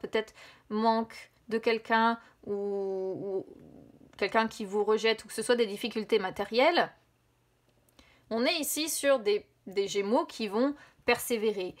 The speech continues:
Euh, on voit qu'on reste dans les peurs,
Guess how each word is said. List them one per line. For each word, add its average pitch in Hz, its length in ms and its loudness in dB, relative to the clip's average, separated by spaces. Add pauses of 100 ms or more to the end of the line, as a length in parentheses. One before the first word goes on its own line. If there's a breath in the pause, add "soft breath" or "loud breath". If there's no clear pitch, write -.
(340 loud breath)
Euh, 202 360 4
on 262 120 4
voit 277 260 6
qu'on 226 220 0
reste 220 540 2
dans 185 160 -2
les 180 140 -4
peurs, 403 500 4